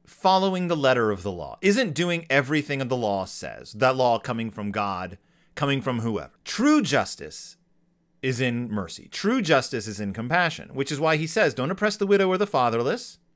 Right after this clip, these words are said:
the foreigner or the poor." The reason that for that being because there are laws that oppress the widows and fatherless children, foreigners in a land, and poor people. And then it says, "Do not plot evil against each other."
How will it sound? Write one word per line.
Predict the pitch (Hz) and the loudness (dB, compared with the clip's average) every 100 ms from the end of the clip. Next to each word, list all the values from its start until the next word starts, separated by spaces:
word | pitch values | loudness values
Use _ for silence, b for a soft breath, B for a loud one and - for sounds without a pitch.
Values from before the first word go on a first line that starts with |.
| _ | _
the | - | -18
foreigner | - 123 131 160 160 | -4 0 2 2 2
or | |
the | 160 | 0
poor." | 147 175 101 - _ | 0 0 -2 -6 _
The | 156 175 | 4 6
reason | 226 233 214 | 6 6 6
that | 190 160 | 4 6
for | |
that | 185 143 | 6 6
being | 208 226 180 | 4 4 4
because | 147 156 151 135 123 127 | 0 2 4 4 0 4
there | 147 151 | 6 8
are | 127 131 | 6 4
laws | 175 185 107 110 143 - - | 6 6 6 2 -4 -12 -10
that | 104 113 107 104 - - - | -2 2 2 0 -6 -8 0
oppress | 147 262 330 85 - - | 0 2 2 2 -4 -10
the | 104 | -10
widows | 95 90 76 107 233 - - | -6 -6 -6 -4 -4 -6 -8
and | 95 | -12
fatherless | - 90 87 92 92 | -6 -4 -4 -6 -8
children, | - 110 107 208 240 233 b b | -8 -6 0 2 2 0 b b
foreigners | - 127 117 120 127 123 - | -2 2 2 2 2 0 -4
in | 139 | -2
a | 123 | 0
land, | 123 123 147 214 226 196 | 0 0 0 -2 -2 -2
and | 202 | -2
poor | 392 415 | 2 2
people. | - - - - B B B | 0 -6 -10 -18 B B B
And | 196 214 | 4 6
then | 330 | 6
it | 214 | 4
says, | 214 147 | 2 2
"Do | 135 294 | 0 2
not | 294 294 | 2 0
plot | - 196 269 - | 0 0 0 0
evil | 185 294 135 - _ - | 0 0 -2 -6 _ -6
against | 117 120 - | -4 -4 -4
each | 110 107 | -6 -6
other." | 82 | -8